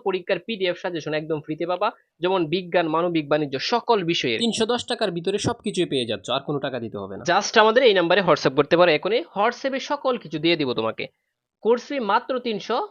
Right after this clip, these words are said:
দশ টাকা, পূর্বে ছিল ছয়শো দশ টাকা, পঞ্চাশ পার্সেন্ট অফার চলছে। হান্ড্রেড পার্সেন্ট পাস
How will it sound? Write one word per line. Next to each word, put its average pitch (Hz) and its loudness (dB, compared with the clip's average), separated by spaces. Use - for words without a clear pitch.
দশ 170 0
টাকা, 175 -4
পূর্বে 208 -2
ছিল 143 -8
ছয়শো 165 -2
দশ 131 -2
টাকা, 165 -8
পঞ্চাশ 254 -4
পার্সেন্ট 123 -8
অফার 113 -10
চলছে। 104 -10
হান্ড্রেড 208 4
পার্সেন্ট 143 2
পাস 156 4